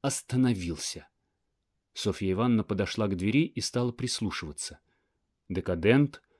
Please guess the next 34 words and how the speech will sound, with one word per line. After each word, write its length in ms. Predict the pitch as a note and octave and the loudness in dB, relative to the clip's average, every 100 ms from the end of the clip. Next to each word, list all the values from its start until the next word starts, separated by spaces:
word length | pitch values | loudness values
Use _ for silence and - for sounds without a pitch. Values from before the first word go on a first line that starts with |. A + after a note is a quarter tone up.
| _ - | _ 2
вынув 380 | F#2+ C#3+ C3 - | 6 8 6 2
из 200 | A#2 - | -6 0
кармана 420 | A2 A#2+ A#2 G#2+ | 4 4 6 4
зеркальце 640 | F2+ C3+ D3+ C3+ - A2+ | 4 4 4 0 2 2
и 40 | |
гребешок, 500 | G#2 A2 A2 - D#3 | 4 4 4 6 4
приводил 400 | - A2+ A2 A#2 | 4 4 4 4
в 80 | C#3 | 2
порядок 420 | - A#2+ B2 A#2+ | 2 4 4 0
причёску. 640 | - A2+ - G2 - G2 - _ _ _ _ _ - | 0 -2 0 -2 -4 -10 -12 _ _ _ _ _ -14
Вот 420 | C#2+ D2 - - | -10 -6 -4 -4
идиот. 420 | G2 G#2 G#2 - _ _ _ | -4 -4 -8 -18 _ _ _
Точно 300 | - G#2+ - G2 | -2 0 2 2
не 120 | F#2+ | 2
всё 180 | - G2 | 0 2
равно, 260 | G2+ B2+ | 4 4
в 100 | - | 2
каком 360 | G#2+ - A#2 A#2+ | -4 4 6 6
он 160 | A2+ G2+ | 2 0
виде 320 | F#2 D3+ A2+ | 2 2 2
будет 340 | G2 A#2 - - _ | 4 2 2 -6 _
вылезать 520 | A2 A#2+ A#2 C#3 - | 4 6 6 2 0
из 80 | G2+ | -4
собачьего 560 | - G#2 A#2+ - G#2 | -2 0 -2 -2 -2
вагона. 480 | G2 A2 E2 D#2 F2 _ _ _ _ | -2 -2 -4 -8 -12 _ _ _ _
«Что 280 | - - E3+ | 0 8 10
же 120 | A#2+ | 10
теперь 360 | - - D3 B2 | 2 4 4 4
прикажете 640 | A2 - A#2+ G2 - G2+ | 0 4 4 2 -2 -4
делать?» 580 | E2 F#2 C#3 D#3+ - - _ _ _ _ _ | 2 4 4 2 -4 -6 _ _ _ _ _
спросил 460 | - - G#2 - G2 | -12 -2 -2 0 0
поэт 340 | G2+ G2 F#2+ | 4 4 4
таким 280 | G2 - F#2 | -2 -2 -4
тоном, 440 | - D#3 D3 G2+ | 2 4 6 2